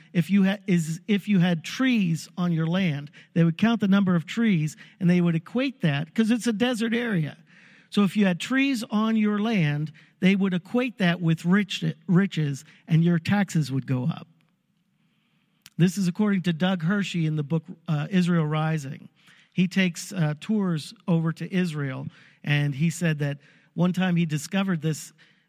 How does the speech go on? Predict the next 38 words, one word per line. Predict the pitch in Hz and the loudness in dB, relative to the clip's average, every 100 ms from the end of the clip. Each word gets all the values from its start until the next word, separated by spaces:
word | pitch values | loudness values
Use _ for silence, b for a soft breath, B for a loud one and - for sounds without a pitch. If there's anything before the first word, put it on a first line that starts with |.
| - | -2
because | 190 185 190 165 | 0 0 -2 0
he | 214 | -2
always | 208 214 196 | -2 -2 -4
wondered, | 175 220 214 165 | -2 -2 0 -2
how | - - 269 | -6 -6 -6
could | - 247 | -6 -8
the | 214 | -6
land | 202 214 214 | -4 -4 -2
have | 180 147 | -4 -4
become | 170 - 190 | -8 -6 -4
so | 170 202 175 | -4 -4 -6
desolate? | 143 196 247 - 160 175 - - - b b b b b b - | -4 -4 -4 -6 -8 -8 -12 -20 -20 b b b b b b -2
Because | 185 208 | 0 2
it | 208 202 | 0 0
went | 240 262 | -4 -2
from | 214 180 | 0 2
a | |
land | 170 165 214 233 220 | 2 2 2 2 -2
flowing | - 202 202 208 196 196 | -2 -4 -2 -2 -4 -2
with | 185 175 | -2 0
milk | 190 190 | 0 0
and | 185 | 0
honey, | 175 247 190 | 0 0 -2
right? | 175 170 240 254 b b b | 0 0 -2 -8 b b b
And | 180 190 | 0 2
they | |
had | 214 196 | 2 -2
crops, | - 175 185 220 - - | -6 -4 -4 -4 -8 -8
and | 170 | -2
they | 170 | 0
had, | 170 165 147 135 - | 2 2 -2 -10 -4
you | 208 | -2
know, | 160 156 | -2 -2
huge | 151 220 160 | 0 0 0
grapes | 180 202 233 - - | 0 0 0 -6 -4
and | 175 165 165 | 0 2 2
all | 240 220 226 | 0 -4 -2
that, | 190 208 240 | -2 -2 -2